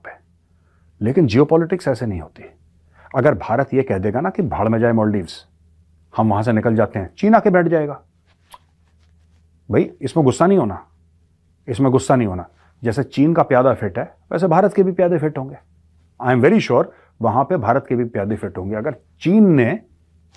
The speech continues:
किसी को चटनी चटाई है, तो भारत ने भी किसी ना किसी को, आप समझ रहे हैं मैं क्या बोल रहा हूं, भारत ने भी किसी ना किसी को चटनी चटाई होगी। और बॉस,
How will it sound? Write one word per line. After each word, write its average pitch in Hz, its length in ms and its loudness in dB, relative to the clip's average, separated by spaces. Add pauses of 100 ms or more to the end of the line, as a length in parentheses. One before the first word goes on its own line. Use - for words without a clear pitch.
(1600)
किसी 120 160 -2
को 131 120 2
चटनी 127 280 2
चटाई 120 340 2
है, 139 200 -4 (240)
तो 247 80 -2
भारत 220 280 6
ने 247 80 -4
भी 233 100 -4
किसी 190 160 0
ना 220 100 -2
किसी 185 160 0
को, 196 60 2
आप 170 180 2
समझ 175 160 -2
रहे 185 100 2
हैं 185 60 0
मैं 180 100 -2
क्या 170 120 2
बोल 175 160 0
रहा 175 80 -10
हूं, 147 100 -10
भारत 135 200 4
ने 180 100 0
भी 180 80 -2
किसी 160 160 -2
ना 175 80 2
किसी 151 160 0
को 160 80 0
चटनी 143 260 -2
चटाई 135 280 0
होगी। 101 220 -4 (480)
और 143 140 2
बॉस, 127 320 -2